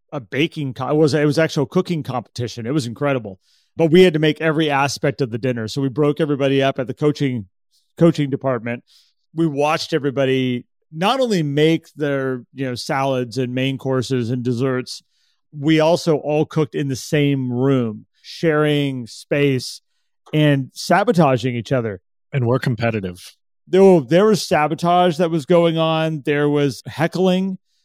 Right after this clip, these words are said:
Speaker 1: I mean, it was hysterical to watch this. So we brought that back this year, and we went to a, um, an incredible, what was the name of the,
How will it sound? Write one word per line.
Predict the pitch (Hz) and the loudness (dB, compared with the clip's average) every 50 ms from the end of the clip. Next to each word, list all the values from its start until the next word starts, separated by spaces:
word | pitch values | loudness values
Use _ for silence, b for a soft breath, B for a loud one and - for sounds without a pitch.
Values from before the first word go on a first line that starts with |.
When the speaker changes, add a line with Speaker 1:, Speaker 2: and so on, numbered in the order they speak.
| _ _ 170 | _ _ -6
Speaker 1:
I | 156 | -2
mean, | 143 147 147 | 0 0 2
it | 151 165 175 | 2 2 2
was | 170 160 139 - - - | 2 2 0 0 -4 -10
hysterical | 139 - 104 - - - - - 185 202 214 208 196 - 165 143 | -10 -8 -8 -8 -8 -10 -8 -6 -4 -2 -2 -2 -2 -2 -2 -2
to | 131 | -2
watch | 120 123 131 151 160 - | -2 -2 -2 -4 -4 -4
this. | - 147 123 - | -6 -6 -6 -4
So | - 151 | -2 -2
we | 151 | -2
brought | 117 156 156 170 190 - | 0 -2 -2 -2 -2 -2
that | - 165 143 110 | -2 -2 -2 -2
back | - 131 131 147 160 - _ | -4 -4 -4 -4 -4 -4 _
this | 151 147 131 107 - | -2 -2 -2 -4 -6
year, | 143 123 120 120 120 113 - _ _ _ _ _ _ _ _ _ _ _ | -8 -8 -6 -6 -8 -8 -10 _ _ _ _ _ _ _ _ _ _ _
and | 156 151 147 143 143 | -4 -4 -2 -2 -2
we | 131 143 151 | -2 -2 -2
went | 151 175 175 - | -2 -2 -4 -4
to | - - 170 156 147 143 | -4 -4 -2 -2 0 0
a, | 143 139 135 135 | 0 0 -2 -2
um, | 131 127 123 123 120 117 117 117 _ _ _ - | -4 -4 -4 -6 -10 -12 -14 -18 _ _ _ -14
an | 165 156 | -12 -10
incredible, | 151 143 - - 170 180 190 202 165 170 156 143 131 135 127 | -10 -10 -8 -6 -4 -4 -2 -2 -2 -2 -2 -2 -4 -6 -8
what | 135 160 202 233 | -8 -6 -6 -6
was | 247 196 - | -8 -10 -10
the | 147 147 | -10 -8
name | 139 139 147 165 175 165 | -6 -6 -6 -4 -4 -4
of | 160 139 113 | -4 -4 -4
the, | 123 139 131 127 123 123 117 | -4 -4 -4 -2 -2 -4 -6